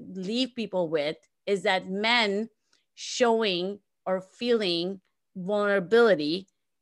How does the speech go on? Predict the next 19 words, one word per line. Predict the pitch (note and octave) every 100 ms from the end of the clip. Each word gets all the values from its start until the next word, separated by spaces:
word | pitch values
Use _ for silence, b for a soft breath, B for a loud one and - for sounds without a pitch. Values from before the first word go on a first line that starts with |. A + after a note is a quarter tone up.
| _ _ -
is | G3 E3 D3+
very | G#3 F#3+ F3+
sexy. | E3 D3 - - E2+ F3 _ _ _ _ -
Most | G#3+ C#4+ D#4 D#4
of |
the | C#4
time | C4+ A#3+ G#3
you | G3 C4
end | C4 A3+
up | A3 A3
with | G#3+ G3+
your | G3
partner | F#3 A3 A3 E3+ D#3+ F3 - -
is | F3+
because | F3+ F3+ G#3 A3 G#3 F3
they | F#3
accept | F3+ - - G#3 G#3 - - _ _ -
you | F3 A#3 B3+ E3 E3+ _ _ _
for | - G3